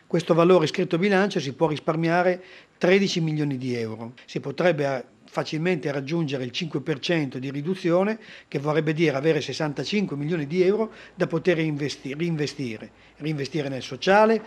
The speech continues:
per una maggiore occupazione e per far sì anche che i nostri comuni e la macch-, tutta la macchina pubblica funzioni meglio.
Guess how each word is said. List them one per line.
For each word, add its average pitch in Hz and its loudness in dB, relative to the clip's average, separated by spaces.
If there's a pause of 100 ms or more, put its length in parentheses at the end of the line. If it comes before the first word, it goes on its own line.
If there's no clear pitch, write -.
(140)
per 151 -8
una 143 -4
maggiore 135 -4
occupazione 214 2 (280)
e 147 -2
per 147 -2
far 151 4 (280)
sì 208 0
anche 156 -2
che 143 -8
i 139 -8
nostri 151 -6
comuni 131 -4 (320)
e - -8
la 147 -2
macch-, 147 -2
tutta 185 -2
la 143 -2
macchina 156 -4
pubblica 127 -8
funzioni 127 -6
meglio. 110 -12